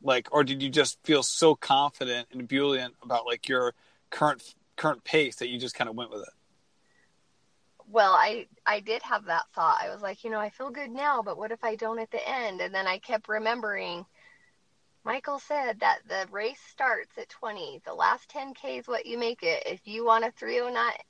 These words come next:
Speaker 2: if you want a three oh nine, keep this pace. If you want faster,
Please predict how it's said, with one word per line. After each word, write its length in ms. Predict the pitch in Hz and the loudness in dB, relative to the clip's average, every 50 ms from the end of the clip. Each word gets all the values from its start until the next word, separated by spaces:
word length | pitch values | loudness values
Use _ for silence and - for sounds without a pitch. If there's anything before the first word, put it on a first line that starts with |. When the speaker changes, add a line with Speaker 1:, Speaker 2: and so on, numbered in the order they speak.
| _ _ | _ _
Speaker 2:
if 140 | 214 220 - | -12 -12 -8
you 80 | 226 233 | -4 0
want 160 | 247 247 240 | 0 0 0
a 20 | 240 | -2
three 280 | - - 202 208 202 | -6 -8 -8 -4 -4
oh 80 | 208 214 | -2 0
nine, 320 | 220 240 269 269 247 233 | 2 2 4 4 2 0
keep 260 | 233 - - 214 220 _ | -4 -8 -14 -16 -12 _
this 220 | - 277 233 - _ | -4 -4 -4 -4 _
pace. 320 | - 269 247 220 185 190 - | -8 -4 -4 -4 -4 -8 -8
If 200 | - 226 196 - | -8 -8 -8 -6
you 140 | 196 196 202 | -10 -8 -2
want 280 | 208 202 190 190 208 - | 2 4 4 4 4 4
faster, 640 | - 220 233 240 269 - - - 180 175 180 180 | 6 8 8 8 6 2 -6 -8 -6 -6 -6 -8